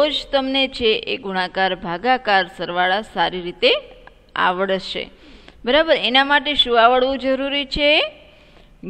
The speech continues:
ઘડિયા. તો ઘડિયા છે એ આપણે આજે ફરીથી એકથી વીસ સુધીના ઘડિયા છે એ આપણે શીખી લઈએ, બરાબર છે?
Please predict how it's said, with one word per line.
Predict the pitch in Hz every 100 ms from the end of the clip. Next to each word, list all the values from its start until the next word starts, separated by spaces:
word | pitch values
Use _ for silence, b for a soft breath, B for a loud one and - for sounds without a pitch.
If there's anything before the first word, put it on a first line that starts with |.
| 180
ઘડિયા. | 202 196 226 220 185 - - - -
તો | 240 190
ઘડિયા | 185 208 302 339 -
છે | 330 320 240
એ | 269 262
આપણે | 262 269 262 196
આજે | 214 226
ફરીથી | 214 220 233 269 262 214
એકથી | 220 - 262 196
વીસ | 220 277 285 262
સુધીના | 247 262 254 247
ઘડિયા | 208 202 220 214 214
છે | 240 233 220 - -
એ | 208 175
આપણે | 185 208 254 605 - - b b b b b -
શીખી | 226 - 240 202
લઈએ, | 175 170 165
બરાબર | 208 269 339 359
છે? | 339